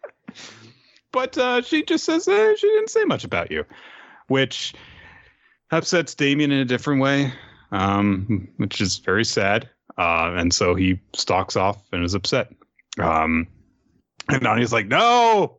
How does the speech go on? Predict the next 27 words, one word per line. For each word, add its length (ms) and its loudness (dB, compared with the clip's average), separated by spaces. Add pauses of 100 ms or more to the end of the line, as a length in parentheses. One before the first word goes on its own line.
(100)
no, 580 2 (460)
gotta, 320 -2 (480)
no, 280 0
I've 120 -8
gotta 160 0
be 120 0
friends 280 -2
with 120 -6
you 140 0
so 120 -2
the, 200 -4 (280)
the 100 -10 (100)
mission 320 -2
will 100 -6
succeed." 500 -6 (840)
And, 360 0
um, 500 2 (840)
then 220 -8
we 240 -6
cut 200 -4
to, 300 0
uh, 220 0
much 240 -2
less 160 -2
interesting 400 -4
stuff. 540 -4
Um, 580 0